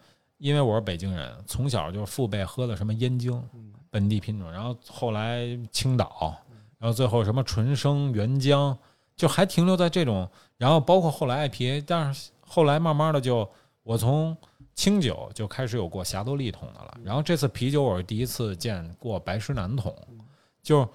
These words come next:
Speaker 1: 所以它的这种用酒泥发酵，我就可以，我虽然那瓶酒我还没喝，呃，但是我可以就给我一个饮前的一个预想，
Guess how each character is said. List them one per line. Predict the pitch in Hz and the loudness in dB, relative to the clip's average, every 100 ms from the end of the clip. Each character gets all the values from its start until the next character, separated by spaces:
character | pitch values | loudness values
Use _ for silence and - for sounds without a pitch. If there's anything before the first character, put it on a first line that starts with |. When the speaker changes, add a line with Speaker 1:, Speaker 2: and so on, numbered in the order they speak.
| - - | -12 -6
Speaker 1:
所 | - 180 | 2 4
以 | 165 | 2
它 | - 196 | 0 0
的 | 202 | 0
这 | 143 143 | 0 -2
种 | 104 92 | -2 -2
用 | 143 127 | -2 -2
酒 | 104 90 | -2 -4
泥 | 107 | -4
发 | 123 147 | -4 -4
酵， | 143 98 - | -2 -4 -8
我 | - 123 | -4 2
就 | 127 | 4
可 | - 160 | 4 2
以， | |
我 | 185 123 | 2 2
虽 | 113 165 | 2 2
然 | 175 | 2
那 | 156 | 4
瓶 | 147 | 4
酒 | 143 139 | 4 2
我 | 98 | 0
还 | 123 | -2
没 | 139 | -4
喝， | 135 139 135 - _ | -4 -4 -4 -6 _
呃， | 101 98 90 90 87 - | -4 -4 -4 -6 -4 2
但 | 165 | 2
是 | 131 131 | 2 0
我 | 98 90 | -2 -4
可 | - 131 | -4 -2
以 | 127 | -2
就 | 101 117 | -2 -4
给 | - 123 | 0 0
我 | 123 | 0
一 | 90 101 | -2 -4
个 | 120 98 82 _ _ - | -2 -4 -6 _ _ -6
饮 | 110 92 85 | -2 -2 -4
前 | - 98 107 | -6 -4 -4
的 | 143 | -2
一 | 131 | 0
个 | 139 | 0
预 | 170 175 | 0 0
想， | 113 95 | 0 -2